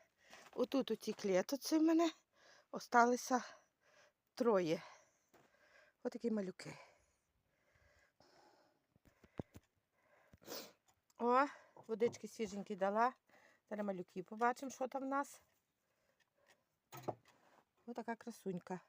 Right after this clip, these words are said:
Їж, їж, зараз лупиночок дам. Морквинку принесу тобі, їж. Вчора взяла ячменю. Подивіться, що виробили.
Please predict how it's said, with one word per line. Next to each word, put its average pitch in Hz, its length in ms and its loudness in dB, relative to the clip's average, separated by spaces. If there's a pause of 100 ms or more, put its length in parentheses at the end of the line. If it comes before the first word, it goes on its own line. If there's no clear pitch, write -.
(140)
Їж, 214 300 2
їж, 220 160 2
зараз 208 240 6
лупиночок 196 480 -4
дам. 170 200 2 (480)
Морквинку 214 480 10
принесу 180 440 2
тобі, 180 240 -4
їж. 202 320 2 (4000)
Вчора 269 260 8
взяла 220 340 10
ячменю. 214 760 6 (680)
Подивіться, 214 580 0 (120)
що - 340 8
виробили. 165 540 8